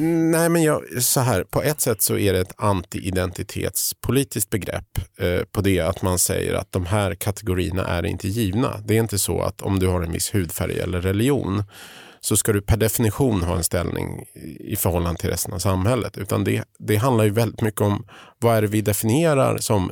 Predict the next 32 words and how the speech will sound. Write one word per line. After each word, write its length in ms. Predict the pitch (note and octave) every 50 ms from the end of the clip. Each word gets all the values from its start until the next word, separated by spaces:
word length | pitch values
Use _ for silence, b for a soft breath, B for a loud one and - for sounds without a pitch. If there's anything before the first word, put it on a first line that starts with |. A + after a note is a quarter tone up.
| G2 F#2
vi? 320 | G2 F2 C#2 C2+ E2 G2 B B B B B B B B B B - -
Eh, 240 | G2+ G2 F#2+ F#2 F#2 F2+
vad 380 | F2+ F2+ A#2 A#2+ A#2+ A2 G2+ -
är 260 | - G2+ G2 A#2 A#2 A2
det 180 | G#2+ F#2+ E2+ D2+
att 180 | F#2+ F2+ -
vara 360 | - F#2 F2+ F2 F#2+ F#2 - -
medborgare 680 | G#2+ A2+ A2 A2 F2+ F2+ F#2 F#2+ F#2+ F#2 F2+ F2 F#2 F#2
i 60 | F#2
Sverige? 520 | - - - F#2 E2+ E2 E2 E2 F2 G2+ G2+ B B B B B B B B -
Vad 180 | G2+ G#2 G#2 F#2+
är 140 | E2+ F2
det? 420 | F2 F2 F2 E2+ E2+ - - - - B B B B B B B B B B B B B B -
Så, 280 | - - - B2 A#2 A2+ - -
så 180 | - - - C3
det 120 | B2 D3
tycker 260 | C#3+ - - D3+ D3+ C#3+
jag 60 | B2
inte, 360 | G#2+ F#2 - - A2+ G#2+ G2+ - _ - -
om 100 | A#2 A#2
man 160 | A2+ A2 G#2+
ska 180 | - - A#2
vara 200 | G2+ G2+ G2+ G2+
teoretisk 680 | G2 - - G2+ F#2+ F#2 F#2 F#2 F#2 - - - - -
kan 100 | G2+ F#2+
man 80 | F2
säga 180 | - - F2+ F#2
att 80 | - -
det 80 | G2+
inte 240 | F#2+ F#2+ F#2+ - -
är 40 | F#2
en 100 | F2